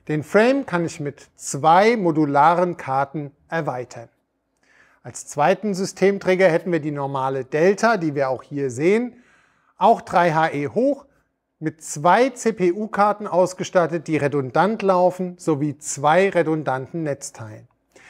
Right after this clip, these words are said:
Die normale Delta kann ich mit bis zu vier Erweiterungskarten ausstatten. Als dritten Frame hätten wir die Median, ein sechs H E Frame, der ebenfalls mit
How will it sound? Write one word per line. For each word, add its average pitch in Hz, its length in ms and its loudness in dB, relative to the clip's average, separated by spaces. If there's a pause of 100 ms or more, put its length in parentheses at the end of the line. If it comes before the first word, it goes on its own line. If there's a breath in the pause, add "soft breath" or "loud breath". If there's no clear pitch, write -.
(280 loud breath)
Die 147 60 -10
normale 190 420 2
Delta 220 400 4
kann 185 220 -4
ich 180 180 -6
mit 170 200 -6
bis - 280 -6
zu 151 200 -6
vier 269 420 2
Erweiterungskarten 165 1500 0
ausstatten. - 680 -10 (1000)
Als - 220 -18
dritten 214 320 -2
Frame 208 280 2
hätten 170 240 0
wir 151 120 -2
die 131 100 -10
Median, 202 720 0 (300 loud breath)
ein 156 280 -2
sechs 180 440 0
H 202 160 0
E 175 220 0
Frame, 175 520 0 (400 soft breath)
der 165 260 2
ebenfalls 190 680 0
mit 143 280 -10